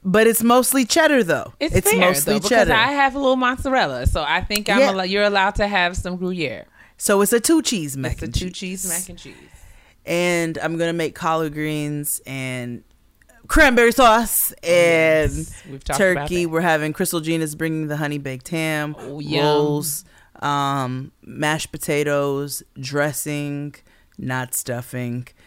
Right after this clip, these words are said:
Speaker 1: Uh, and then if you are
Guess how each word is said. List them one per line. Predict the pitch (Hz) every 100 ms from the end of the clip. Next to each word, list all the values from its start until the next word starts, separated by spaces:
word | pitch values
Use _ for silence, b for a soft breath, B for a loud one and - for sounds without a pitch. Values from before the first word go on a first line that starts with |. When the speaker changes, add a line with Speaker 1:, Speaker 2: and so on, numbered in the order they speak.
| b b
Speaker 1:
Uh, | - 135 139 135 127 120 98 - b b _ _
and | - 156 147
then | 185 170 127 117 131 _ _ -
if | 143
you | 151 175 180
are | - 147 143 135 127 120 123